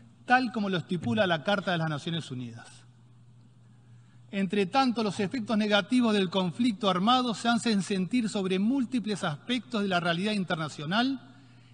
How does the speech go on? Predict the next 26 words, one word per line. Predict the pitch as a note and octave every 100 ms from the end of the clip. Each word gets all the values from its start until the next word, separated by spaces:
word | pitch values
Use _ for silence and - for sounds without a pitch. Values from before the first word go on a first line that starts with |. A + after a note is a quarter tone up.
| -
y | G#3+
pesan | A3+ C4+ - G3
cada | B3+ B3 A3+
vez | A#3
más | F#3 B3 -
sobre | A3+ G3
la | F3+
vida | A3 B3 G#3+
cotidiana | B3+ A3 G3 G3+ G#3+ G#3+
de | F#3+
millones | F3+ F3+ E3 B3+ A#3+ G#3
de | E3+
personas. | D#3 C3+ B2+ A#2 A#2 - - - - - - - -
El | F#3
impacto | F#3 E3+ B3 G#3 G3
sobre | G3+
el | F3
comercio | F3+ A3 G#3+ G3
internacional | E3+ F#3 F3+ E3+ G3 A3+ G#3+
alimenta | F3+ F#3+ A3 F#3+
las | F#3+ D3+
tendencias | - F3 F#3 G#3+ F#3+ D#3+
recesivas | D#3+ - C#3 B3 B3+ A#3+ A#3+ - - - -
de | D3+ E3+
muchos | A3+ G#3 F3+
países. | - C#3 A#2 - B2 -